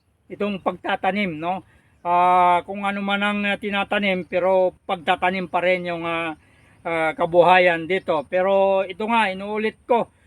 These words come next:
yung, ah, malaking kabuhayan dito, no, na majority na tinatanim ng ating mga kababayan dito ay ito, pagtatanim ng tubo. Dahil kapitbahay lang natin yung sentral, kaya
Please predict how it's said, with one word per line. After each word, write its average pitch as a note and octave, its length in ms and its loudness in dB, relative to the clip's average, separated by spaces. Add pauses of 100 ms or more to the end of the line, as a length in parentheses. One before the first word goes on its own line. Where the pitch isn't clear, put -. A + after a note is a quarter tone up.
(160)
yung, G3 160 -8
ah, G#3+ 240 2
malaking G3+ 560 -4
kabuhayan G3 640 0
dito, F3 480 -4
no, F3 160 -6
na F3 160 -6
majority E3+ 640 -2
na E3+ 80 -2
tinatanim F3 640 -2
ng E3+ 160 -2
ating E3+ 240 -2
mga E3+ 320 -6
kababayan E3+ 560 2
dito D#3+ 320 -2
ay D3+ 160 -6
ito, D3+ 240 -10
pagtatanim D3+ 640 -6
ng C#3+ 160 -8
tubo. D#3+ 320 2 (320)
Dahil G3 560 2
kapitbahay F3+ 720 4
lang F#3 160 2
natin F#3 480 -4
yung E3 80 -10
sentral, F3 480 0
kaya E3 400 -4